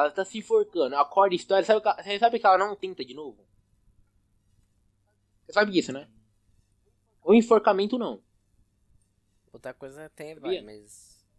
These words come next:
Speaker 2: enforcamento não.
Speaker 1: Mas, tipo assim, vamos supor, o enforcamento ela não tenta mais, porque ela sabe a sensação de olhar pra aquela cordinha balançando, criar coragem pra se pendurar nela e se jogar.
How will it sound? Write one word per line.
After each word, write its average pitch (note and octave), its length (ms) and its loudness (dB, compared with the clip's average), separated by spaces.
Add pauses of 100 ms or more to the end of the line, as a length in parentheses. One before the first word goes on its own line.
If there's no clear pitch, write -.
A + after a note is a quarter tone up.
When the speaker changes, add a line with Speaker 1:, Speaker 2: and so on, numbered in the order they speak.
Speaker 2:
enforcamento G2 520 -20
não. - 80 -20 (560)
Speaker 1:
Mas, D3+ 160 -2
tipo F3 60 6
assim, E3+ 120 0
vamos E3 140 -2
supor, D#3+ 200 4
o G3+ 140 6
enforcamento F3 540 0
ela E3+ 120 0
não F3 80 -12
tenta E3+ 220 -8
mais, D3 220 -10
porque - 300 -12
ela D3+ 300 -2
sabe C#3+ 680 0
a - 80 -20
sensação C3 500 -20 (720)
de C#3+ 60 -12
olhar C#3 240 -4
pra D3 100 -4
aquela C3 220 -6
cordinha B2+ 500 -12
balançando, C#3 480 -18
criar D3+ 300 2
coragem D#3 440 2
pra D3+ 140 -10
se - 80 -18
pendurar E3 420 -2
nela D3+ 440 -2
e C3 60 -20
se D3 140 -14
jogar. C3+ 400 -10